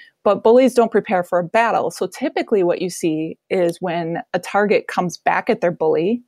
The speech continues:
with, you know, something, a bully doesn't really know how to respond. So if you make it sarcastic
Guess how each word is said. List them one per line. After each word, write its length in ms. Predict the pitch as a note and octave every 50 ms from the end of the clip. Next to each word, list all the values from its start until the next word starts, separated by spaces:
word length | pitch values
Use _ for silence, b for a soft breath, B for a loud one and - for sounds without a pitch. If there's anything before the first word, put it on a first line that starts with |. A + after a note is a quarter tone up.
| _ _ _ _ _ _
with, 320 | - G#3 G3+ F#3+ F3+ F3 F3+ _ _ _ _ _ _ _ _ _ _ _
you 80 | G#3 F#3+
know, 320 | F3+ E3 E3 E3 E3 - _ _ -
something, 680 | - - - F#3+ F#3+ F3+ - - - - F3+ F#3+ G#3 - _ _ _ _ _ _ _ _ _ -
a 60 | G#3
bully 840 | F3+ E3 - - G#3 A3 C#4 D4 B3 F#3 F3 E3+ E3+ F3 F#3+ G#3+ B3 - - -
doesn't 280 | - A3 A3 B3+ C4+ -
really 240 | A#3+ A#3 A#3 A#3 G#3+
know 340 | G#3 G3 F#3 F#3 F#3 F#3 F#3
how 140 | - G3
to 100 | F#3 F#3 F3
respond. 720 | F3+ E3+ - - - B3 B3+ G#3 E3+ D3 D3+ D#3 E3 G3 -
So 240 | - - - A3+ G#3+ G#3
if 200 | - G3+ - A3+
you 100 | A3 G#3+
make 300 | G#3+ A3 A#3 C4 B3 B3+
it 240 | A#3 F#3+ - -
sarcastic 920 | - - F3+ F3+ - G3+ G3 G#3 G#3 G3+ - - A#3+ A#3 A#3+ A#3+ - -